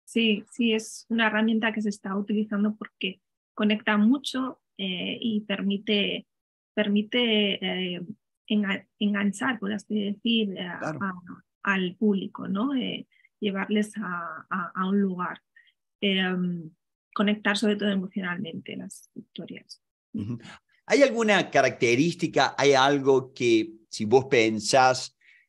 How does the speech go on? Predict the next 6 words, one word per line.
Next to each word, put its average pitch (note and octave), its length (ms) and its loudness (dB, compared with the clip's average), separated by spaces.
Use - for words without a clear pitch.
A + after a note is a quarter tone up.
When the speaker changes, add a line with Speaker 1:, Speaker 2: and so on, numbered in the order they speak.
Speaker 2:
en G#2+ 400 2
tus G#2 120 0
negociaciones G#2+ 800 0
más, B2 260 -2
más A2+ 260 0
difíciles G#2+ 1000 2